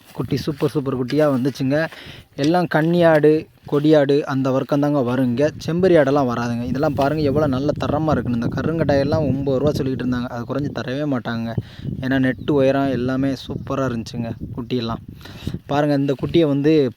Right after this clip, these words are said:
பதினாலு ரூபா சொல்லிட்டு இருந்தாங்கங்க. இந்த ஐயா உண்மையிலே பாராட்டணும். ரொம்ப விலை அதிகம் சொல்லாம பக்கத்துல நெருக்கமா சொன்னாங்க. ஆமா,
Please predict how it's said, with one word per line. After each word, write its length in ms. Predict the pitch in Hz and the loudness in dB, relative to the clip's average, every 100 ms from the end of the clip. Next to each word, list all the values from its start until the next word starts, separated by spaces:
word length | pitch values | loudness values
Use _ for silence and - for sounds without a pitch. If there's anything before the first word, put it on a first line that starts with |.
| - | -4
பதினாலு 420 | 131 180 196 156 | -2 2 2 4
ரூபா 100 | 156 | 2
சொல்லிட்டு 280 | 147 127 117 | 2 -2 -4
இருந்தாங்கங்க. 380 | 123 123 120 110 - - - - - | -4 -4 -6 -8 -12 -16 -16 -14 -8
இந்த 120 | 131 | 0
ஐயா 180 | 131 160 156 | 4 6 4
உண்மையிலே 280 | 147 160 139 135 | 4 2 2 2
பாராட்டணும். 600 | 143 156 131 135 151 175 - - - - - | 4 4 4 2 2 0 -6 -20 -20 -14 -4
ரொம்ப 260 | 156 180 185 | -2 4 6
விலை 200 | 147 165 | 6 4
அதிகம் 300 | 147 135 156 | 2 0 -2
சொல்லாம 360 | 165 139 131 147 175 - | -2 0 0 -2 -4 -4
பக்கத்துல 420 | 151 - 165 156 | -4 0 0 2
நெருக்கமா 380 | 135 143 143 156 131 | 2 0 0 -2 -2
சொன்னாங்க. 400 | 131 131 135 123 - - 123 | -2 0 2 0 0 0 0
ஆமா, 180 | 117 | -2